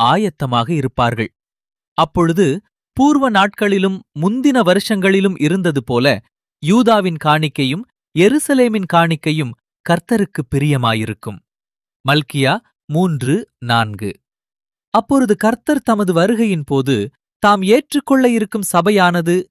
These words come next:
கரைதிரை முதலானவைகள் ஒன்றுமில்லாமல் பரிசுத்தமும் பிழையற்றதுமான மகிமையுள்ள சபையாக இருக்கும்." எபேசியர்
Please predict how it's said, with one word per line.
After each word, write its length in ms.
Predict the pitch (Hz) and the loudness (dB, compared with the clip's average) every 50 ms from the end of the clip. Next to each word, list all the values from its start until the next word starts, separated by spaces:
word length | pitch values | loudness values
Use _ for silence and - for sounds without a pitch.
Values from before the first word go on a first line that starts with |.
| - - | -4 0
கரைதிரை 580 | 160 165 185 240 262 247 - 247 226 220 220 208 | 0 2 2 2 0 0 0 0 0 0 0 -2
முதலானவைகள் 760 | 180 180 165 175 175 170 170 165 165 156 160 156 156 160 151 | -2 0 0 2 2 2 2 2 0 0 0 0 0 0 -2
ஒன்றுமில்லாமல் 920 | - 135 147 165 196 214 233 185 165 147 135 127 123 127 139 131 101 95 - _ _ _ _ _ _ - 196 | -2 -2 -2 -2 -2 -2 -2 -2 0 0 2 2 2 2 0 -2 -4 -6 -10 _ _ _ _ _ _ -2 0
பரிசுத்தமும் 720 | 214 247 285 277 - 269 240 - - 214 196 190 196 190 165 _ _ - 185 | 0 0 0 -2 -4 -4 -4 -2 -2 -2 0 0 -2 -4 -6 _ _ 0 2
பிழையற்றதுமான 960 | 196 233 262 269 247 185 - - 190 165 175 165 160 156 156 151 151 151 151 - _ _ _ _ - 131 | 2 2 2 2 0 -2 -2 -4 -2 -2 0 0 2 2 2 2 0 -2 -4 -6 _ _ _ _ -4 0
மகிமையுள்ள 680 | 143 151 160 170 247 247 247 240 233 240 247 262 262 202 - - | 0 2 2 0 0 0 0 0 0 2 2 2 0 0 -2 -2
சபையாக 420 | 147 147 160 147 147 139 131 123 | -2 0 0 2 2 2 0 -2
இருக்கும்." 520 | 165 143 120 113 110 - _ - 107 95 - _ _ _ _ _ _ _ _ _ - - | -4 -6 -6 -6 -8 -8 _ -10 -12 -12 -12 _ _ _ _ _ _ _ _ _ -6 -2
எபேசியர் 640 | 143 147 170 170 160 147 - - 135 123 131 - | 0 2 2 2 2 0 -2 -4 -2 -2 -2 -4